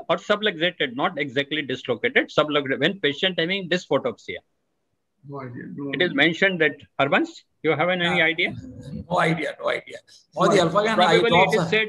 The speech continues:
Speaker 1: that alpha-gun gives some, uh, sort of, uh, meiosis, and that will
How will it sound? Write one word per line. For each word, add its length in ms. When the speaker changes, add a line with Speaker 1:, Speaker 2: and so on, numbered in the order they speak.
Speaker 1:
that 160
alpha-gun 720
gives 320
some, 260
uh, 140
sort 420
of, 260
uh, 240
meiosis, 840
and 260
that 200
will 220